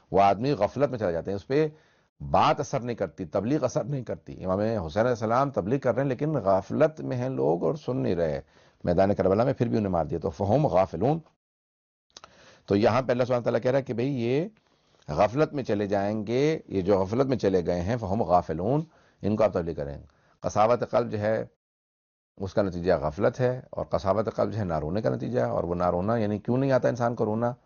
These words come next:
अ, जो है वो मुख्तलिफ उसमें कहते हैं कि भाई बाज़ औक़ात इंसान पुरखोरी, ज़्यादा जो खाते हैं, खा-, बहुत ज़्यादा खाना खा लेते हैं, वो कसावत कल्ब का नतीजा बनती है। बहरहाल मैं उसमें नहीं जाऊँगा। तो लक़द हक़्क़ल क़ौलु अला अक्सरिहिम फ़हुम ला युमिनून, सूरह यासीन जो है वो इसमें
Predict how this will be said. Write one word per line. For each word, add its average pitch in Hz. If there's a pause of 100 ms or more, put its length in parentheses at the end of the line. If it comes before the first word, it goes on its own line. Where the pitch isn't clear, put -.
(920)
अ, 87
जो 82
है 98
वो 117
मुख्तलिफ 107
उसमें 90
कहते 87
हैं 98
कि 101
भाई 98
बाज़ 85
औक़ात 101
इंसान 95
पुरखोरी, 110 (100)
ज़्यादा 85
जो 95
खाते 78
हैं, 76
खा-, 73
बहुत 87
ज़्यादा 90
खाना 76
खा 76
लेते 76
हैं, 73 (340)
वो 98 (420)
कसावत 90
कल्ब 101
का 82
नतीजा 80
बनती 76
है। 73 (680)
बहरहाल 143
मैं 131
उसमें 127
नहीं 139
जाऊँगा। 113 (2000)
तो -
लक़द 151
हक़्क़ल 160
क़ौलु 160
अला 147
अक्सरिहिम 147
फ़हुम 139
ला 131
युमिनून, 120
सूरह 101
यासीन 110
जो 113
है 95
वो 113
इसमें 110